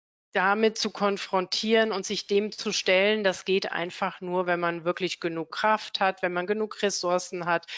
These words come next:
wenn man einen Therapeut an der Seite hat, dem man vertraut. Und dann kann man auch gucken, ne, Ursachenforschung betreiben und da wirklich mal,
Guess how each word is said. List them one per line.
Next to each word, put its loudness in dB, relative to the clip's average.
wenn 0
man 4
einen -2
Therapeut 2
an -2
der 0
Seite 0
hat, -2
dem -2
man -2
vertraut. 2
Und -4
dann 2
kann -4
man -2
auch 0
gucken, 0
ne, 2
Ursachenforschung 2
betreiben 0
und -8
da 0
wirklich -4
mal, 2